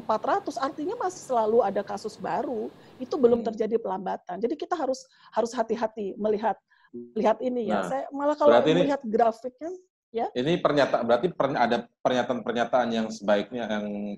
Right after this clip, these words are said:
Speaker 2: mungkin pola komunikasi di dalam pemerintah kali ya, Bu, ya?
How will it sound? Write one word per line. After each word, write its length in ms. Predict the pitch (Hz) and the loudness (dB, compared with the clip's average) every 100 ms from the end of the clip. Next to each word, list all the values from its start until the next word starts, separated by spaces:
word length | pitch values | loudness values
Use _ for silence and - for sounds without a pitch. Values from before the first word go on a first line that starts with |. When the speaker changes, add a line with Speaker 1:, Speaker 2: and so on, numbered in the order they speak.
| - | -8
Speaker 2:
mungkin 320 | 113 113 117 | -6 -6 0
pola 240 | 117 110 | 2 2
komunikasi 640 | 113 110 110 110 139 139 117 | 2 -2 -2 2 0 2 -2
di 80 | |
dalam 240 | 104 101 101 | 0 0 -2
pemerintah 400 | 101 117 160 151 | -4 0 2 4
kali 240 | 143 131 | 4 4
ya, 80 | 113 | 2
Bu, 160 | 101 107 | 0 0
ya? 160 | 95 | -2